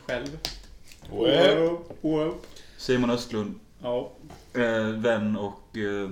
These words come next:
Speaker 1: Trogen.
Speaker 2: Kollega.
Speaker 1: Kollega. <laughs> Han har gjort, eh, mästerverket Midsommar i Hyltebruk, för er som har sett. Det är ett riktigt bra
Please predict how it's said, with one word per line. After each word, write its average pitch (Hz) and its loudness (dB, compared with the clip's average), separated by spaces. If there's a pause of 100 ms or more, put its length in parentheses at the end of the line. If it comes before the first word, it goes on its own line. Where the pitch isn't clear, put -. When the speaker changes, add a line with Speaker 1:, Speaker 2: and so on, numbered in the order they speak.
(400)
Speaker 1:
Trogen. 120 -6
Speaker 2:
Kollega. 113 -2 (280)
Speaker 1:
Kollega. - -6
<laughs> - 0
Han 147 2
har 156 8
gjort, 160 4
eh, 139 6
mästerverket 131 -2
Midsommar 127 -2
i 117 -6
Hyltebruk, 117 -6
för 135 -10
er 127 -6
som 135 -6
har 131 -8
sett. - -12
Det 123 -6
är 120 -2
ett 120 -10
riktigt 117 -12
bra 117 -6